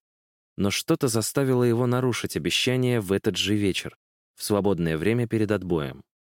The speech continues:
Лежа на койке, он задумчиво смотрел на глянцевую темно-зеленую обложку, усеянную рисунками лисьих мордочек и оранжевых кленовых листьев. От тетради веяло чем-то осенним.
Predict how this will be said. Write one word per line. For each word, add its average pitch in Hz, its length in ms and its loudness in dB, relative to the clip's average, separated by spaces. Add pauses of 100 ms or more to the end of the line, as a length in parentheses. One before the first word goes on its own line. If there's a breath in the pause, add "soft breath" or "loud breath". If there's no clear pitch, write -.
(520)
Лежа 120 280 2
на 120 120 0
койке, 139 380 0
он 104 180 0
задумчиво 110 520 0
смотрел 110 460 0
на 101 140 0
глянцевую 113 600 0
темно-зеленую 101 760 0
обложку, 104 520 -2 (300)
усеянную 117 560 2
рисунками 113 560 0
лисьих 95 400 -2
мордочек 113 520 -2 (340)
и 117 80 2
оранжевых 110 540 0
кленовых 90 500 0
листьев. - 480 -6 (720)
От - 160 -2
тетради 135 440 2
веяло 123 420 4
чем-то 113 560 0
осенним. 92 720 -4